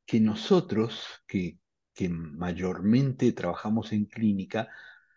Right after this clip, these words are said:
nos, nos hemos centrado en, en, eh, en, como, como en los aspectos de la patología, ¿no?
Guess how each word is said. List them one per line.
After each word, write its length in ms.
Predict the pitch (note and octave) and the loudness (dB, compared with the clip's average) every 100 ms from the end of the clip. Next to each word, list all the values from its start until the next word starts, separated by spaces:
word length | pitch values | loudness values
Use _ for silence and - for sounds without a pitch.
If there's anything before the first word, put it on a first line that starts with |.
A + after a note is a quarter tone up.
| _ _ | _ _
nos, 640 | A2 A#2 G#2+ - - - _ _ _ | 2 4 2 -2 -8 -10 _ _ _
nos 280 | A#2 C3 - | 2 2 4
hemos 240 | F#3 F3+ | 4 4
centrado 720 | E3 C3+ C#3+ E3 E3+ F3 - | 6 6 6 6 4 4 0
en, 380 | - A2+ G#2+ - | 2 4 4 0
en, 800 | - A2+ G#2+ G2+ F#2+ F#2 F2+ F2+ _ _ - - _ _ _ _ _ _ _ _ _ _ _ _ - | -4 2 2 2 -2 -6 -8 -12 _ _ -20 -20 _ _ _ _ _ _ _ _ _ _ _ _ -10
eh, 640 | G2+ F#2+ F#2 F2+ E2+ - | -8 -8 -10 -12 -14 -6
en, 320 | - A2 G#2+ - | 2 2 2 -2
como, 440 | A#2+ A#2 A2+ - | 2 4 2 -4
como 160 | G#2 A#2 | -2 2
en 80 | A2+ | 0
los 160 | - | -2
aspectos 480 | A2 - D3 D3+ C#3+ | -6 -2 -2 2 2
de 60 | A2+ | 2
la 100 | G2+ | 0
patología, 960 | G2 - G2 F2+ - D3+ A2+ F2+ - _ _ _ - | -2 -2 -2 -2 -2 2 2 0 -8 _ _ _ -12
¿no? 260 | G#2+ E3+ | -10 -10